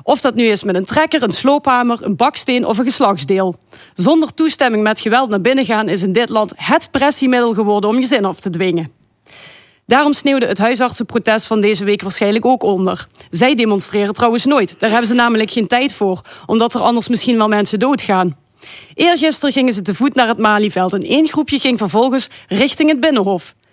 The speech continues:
Daar werden zij wel tegengehouden door de politie, want stel je voor, er zou iemand met een stethoscoop beginnen te zwaaien,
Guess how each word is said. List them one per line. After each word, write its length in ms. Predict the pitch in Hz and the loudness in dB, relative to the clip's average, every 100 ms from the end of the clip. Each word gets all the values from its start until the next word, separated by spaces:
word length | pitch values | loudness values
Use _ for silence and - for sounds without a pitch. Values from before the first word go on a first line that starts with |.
| _ | _
Daar 260 | - 202 220 | -2 -2 0
werden 240 | 233 233 | -2 0
zij 320 | 196 196 226 - | 0 0 -2 -2
wel 260 | 330 359 233 | 2 2 2
tegengehouden 640 | 247 208 196 196 202 190 | 0 0 0 0 0 0
door 120 | 196 | 0
de 60 | 202 | -2
politie, 420 | - 202 202 220 | 0 -2 0 0
want 160 | 208 196 | 0 0
stel 420 | - - 359 339 | -6 0 2 4
je 220 | 254 226 | 2 0
voor, 340 | 147 240 262 202 | 0 0 0 0
er 80 | |
zou 200 | 180 233 | 0 -2
iemand 240 | 208 240 202 | 0 0 0
met 120 | 214 | 0
een 80 | 202 | -2
stethoscoop 640 | - 240 208 - 294 339 | 0 -2 -2 -4 0 2
beginnen 320 | 220 214 202 185 | 2 0 -2 -2
te 100 | 190 | 0
zwaaien, 440 | 202 202 190 185 | 2 2 2 -2